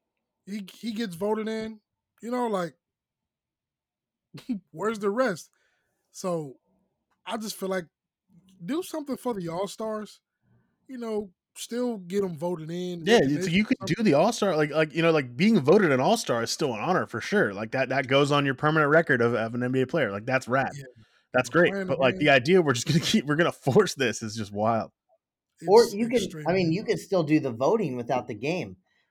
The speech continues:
Speaker 3: You can say,
Speaker 1: Exactly.
Speaker 3: "These are
Speaker 2: Exactly.
Speaker 3: the All-Stars, um, for the season. We're not gonna have a game, but you can still add All-Star to your
Speaker 2: Yeah.
Speaker 3: resume that much." You don't have
Speaker 2: Yeah,
Speaker 3: to have the
Speaker 2: hundred percent.
Speaker 1: Crazy.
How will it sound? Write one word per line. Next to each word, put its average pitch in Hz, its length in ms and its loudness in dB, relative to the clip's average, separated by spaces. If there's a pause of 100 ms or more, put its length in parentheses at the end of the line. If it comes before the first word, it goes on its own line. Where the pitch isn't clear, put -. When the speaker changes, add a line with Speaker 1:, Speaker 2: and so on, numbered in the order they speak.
Speaker 3:
You 151 140 -2
can 156 180 0
say, - 180 0
Speaker 1:
Exactly. 392 320 2
Speaker 3:
"These 170 100 0
are - 80 0
Speaker 2:
Exactly. 170 120 0
Speaker 3:
the 156 80 4
All-Stars, 165 920 0 (360)
um, 131 560 0 (100)
for 147 80 -4
the 127 100 -4
season. 156 500 0
We're 139 80 -2
not 143 160 0
gonna 143 160 -4
have 135 180 -4
a 123 60 -2
game, 160 420 -4
but 131 160 -4
you 143 120 -6
can 135 120 -6
still 131 280 -6
add 127 220 -2
All-Star 120 920 -4
to 143 100 -8
your 127 160 0
Speaker 2:
Yeah. 294 100 4
Speaker 3:
resume 117 340 -2 (340)
that 110 160 -8
much." 107 400 -12 (200)
You 139 120 -6
don't 127 140 -8
have 143 160 -4
Speaker 2:
Yeah, 233 60 0
Speaker 3:
to - 0 -
have 151 80 0
the - 20 -2
Speaker 2:
hundred 190 160 4
percent. 196 340 0 (1080)
Speaker 1:
Crazy. 147 500 -10